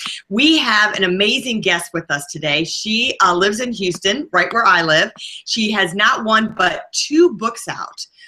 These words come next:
Her first book was Nude, Unveiling Your Inner Beauty and Sensuality, and her latest book is Naked in thirty Days.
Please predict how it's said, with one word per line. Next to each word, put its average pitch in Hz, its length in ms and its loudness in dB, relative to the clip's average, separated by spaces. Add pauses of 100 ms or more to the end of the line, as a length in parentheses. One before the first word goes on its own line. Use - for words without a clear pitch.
(140)
Her 202 220 -2
first 320 280 0
book 214 220 -4
was 185 200 -2
Nude, 233 480 -2
Unveiling 214 540 0
Your 180 180 -2
Inner 190 200 -4
Beauty 196 380 -4
and 160 140 -6
Sensuality, 160 960 -4 (360)
and 180 180 2
her 185 160 2
latest 202 480 2
book 175 320 2
is 147 180 0
Naked 175 640 0 (100)
in 170 340 -2
thirty 202 480 0
Days. - 580 -4